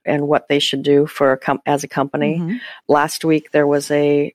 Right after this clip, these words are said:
Speaker 1: a roundtable regarding what do we do in this period of time, and should people continue to work, and should people continue to bid? Um, there's some people that are, are working. There's some people that are putting out, you know, some of their directors can shoot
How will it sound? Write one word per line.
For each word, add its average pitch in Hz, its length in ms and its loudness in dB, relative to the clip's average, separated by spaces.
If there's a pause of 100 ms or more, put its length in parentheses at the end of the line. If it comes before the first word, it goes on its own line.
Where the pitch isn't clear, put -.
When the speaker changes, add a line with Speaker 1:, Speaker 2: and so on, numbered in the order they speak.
Speaker 1:
a - 80 -2
roundtable 151 800 0
regarding 147 600 0
what 147 180 0
do - 100 -6
we 147 120 0
do 143 440 2
in 143 300 -2
this 139 300 -2
period 147 340 2
of 135 80 2
time, 156 540 0 (100)
and 131 560 -4 (580)
should 139 300 0
people 147 260 -2
continue 151 440 0
to 147 80 4
work, 175 400 2
and 143 160 -4
should - 200 -4
people 135 280 -6
continue - 420 -6
to 131 80 -4
bid? 175 460 4 (580)
Um, 127 480 -2 (100)
there's 127 220 -2
some 139 240 -4
people 151 380 -6
that 143 160 0
are, 139 440 2
are 143 160 2
working. 147 500 0
There's 127 220 0
some 135 280 -2
people 139 320 -6
that 135 120 -2
are 135 160 0 (120)
putting 139 260 0
out, 135 300 2 (100)
you 131 60 -4
know, 131 120 -2
some - 440 -2
of 139 80 2
their 143 80 4
directors 139 580 0
can 135 160 -4
shoot - 260 -4